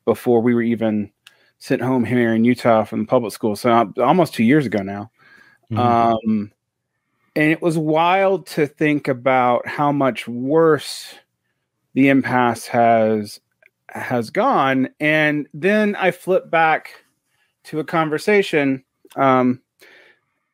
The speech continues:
Speaker 1: uh, that you and I had four years ago. Um, it was right after Trump got elected, and we were talking about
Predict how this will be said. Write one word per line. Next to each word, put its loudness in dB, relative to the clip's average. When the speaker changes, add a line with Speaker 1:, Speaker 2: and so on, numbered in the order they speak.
Speaker 1:
uh, 4
that 0
you 2
and 2
I 4
had -4
four -2
years 2
ago. -6
Um, -4
it -2
was 0
right 2
after -2
Trump 0
got 2
elected, 0
and -2
we 0
were 0
talking -4
about -4